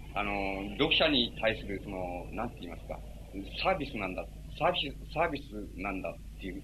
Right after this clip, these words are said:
言い、言い方を、あの、これは晩年になって、あの、野出家門、うん、で、あの、まあ、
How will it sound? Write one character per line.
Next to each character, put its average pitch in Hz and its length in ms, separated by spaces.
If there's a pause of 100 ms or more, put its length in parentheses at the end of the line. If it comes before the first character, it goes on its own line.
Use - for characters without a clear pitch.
言 113 120
い、 110 40 (140)
言 107 120
い - 40
方 123 180
を、 113 220 (380)
あ 87 60
の、 90 80 (540)
こ 127 60
れ 135 80
は 127 80
晩 127 220
年 139 120
に 135 80
な 131 120
っ - 180
て、 104 80
あ 95 60
の、 95 100 (540)
野 113 140
出 131 120
家 135 140
門、 127 180 (720)
う - 20
ん、 104 500
で、 120 120
あ 110 60
の、 104 100 (680)
ま 107 60
あ、 101 40